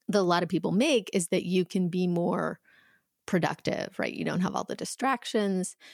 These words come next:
you don't have all the interruptions, and that you'll be judged solely based on your productivity, you know, not just, let's say, like, butts in chairs or showing up and looking busy.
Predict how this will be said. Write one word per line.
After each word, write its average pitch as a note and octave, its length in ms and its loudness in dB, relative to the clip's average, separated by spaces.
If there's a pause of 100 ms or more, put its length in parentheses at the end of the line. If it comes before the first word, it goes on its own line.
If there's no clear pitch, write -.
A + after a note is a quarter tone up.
(200)
you G3 80 -2
don't E3 160 -2
have F3 140 -2
all D#3 100 -2
the - 120 -4
interruptions, F3+ 1000 -2 (720)
and B3 300 4
that F3+ 80 4
you'll F3+ 140 4
be E3 140 4
judged E3 680 -2
solely F3 460 4
based - 520 -4 (200)
on E3+ 160 2
your D#3 120 2
productivity, D#3 1000 -2 (100)
you E3+ 100 0
know, D#3 100 0
not D#3+ 260 0
just, D#3 220 -4
let's - 200 -2
say, C#3+ 160 0
like, - 340 -6 (380)
butts - 260 0
in D#3 80 0
chairs - 540 -2
or - 80 -4
showing D3 440 -2
up - 320 -4 (200)
and F3 500 -6 (260)
looking E3 440 0
busy. - 580 -6